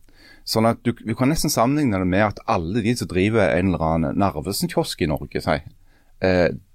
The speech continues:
hadde forhandlet sammen om, med staten om hvor mye de skulle tjene på det. For en, en, en bondegård, et, et gardsbruk, er jo en liten bedrift som har inntekter og utgifter, og så skal de forhåpentligvis gå i pluss.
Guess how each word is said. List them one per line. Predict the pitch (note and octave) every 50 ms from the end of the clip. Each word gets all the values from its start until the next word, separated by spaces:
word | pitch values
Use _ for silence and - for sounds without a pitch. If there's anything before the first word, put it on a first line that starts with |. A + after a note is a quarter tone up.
| - -
hadde | - G2+ G2 F#2
forhandlet | - G#2 F2+ E2 F#2+ G2+ A#2 B2+ - F#2 D#2+ D#2+ D#2 A1+ -
sammen | - - F2+ G2 C3 B2 F2+ D#2 B1+ -
om, | F2 E2+ E2+ F2 -
med | E2+ F#2
staten | - - E2+ G2+ G#2 - G2+
om | F2 D#2
hvor | - E2+
mye | D2 C#2+ D#2
de | E2+ F#2+
skulle | D#2+ - - E2 D2
tjene | - F2 D2 C2+ D2+ G2+ B2+
på | - D3 A#2 F#2+
det. | D2+ A#1+ - - _ _ - - - _ - - - - - _
For | - - G#2+ G#2+
en, | F#2+ A2 A2 G#2 - -
en, | G#2+ G#2+ A2
en | A2+ G#2 F#2+
bondegård, | G#2+ B2 D3+ F#3 G3+ F#3 - - C#2+ B1+ - - - _ _ -
et, | - - _ _ - - -
et | C#2 C#2
gardsbruk, | - G#2+ A#2+ D3+ D#3+ - - - E2 C#2 -
er | E2+ F2 F#2
jo | A#2 C3
en | A#2+ G#2
liten | E2 C#2+ C#2 F2
bedrift | F2 F2+ - - - E3 - - - _ - - _ _ _ - - - - - - _ -
som | - - G#2 F2+
har | F#2+ G2 G2 G2 F2+ G#2
inntekter | F2 D2 - A2 G#2+ - - G#2+
og | F2+ D2+
utgifter, | C#2+ A2 - - - - G3
og | F3 C3 -
så | - G2+
skal | - - F#2+ F#2
de | F#2 E2+ E2+ D#2 D2
forhåpentligvis | - - - E2+ D#2 D#2 F#2 - F2 D#2+ C#2
gå | - - D2+ D2+
i | D2+
pluss. | C#2 - B1+ C2 - - - -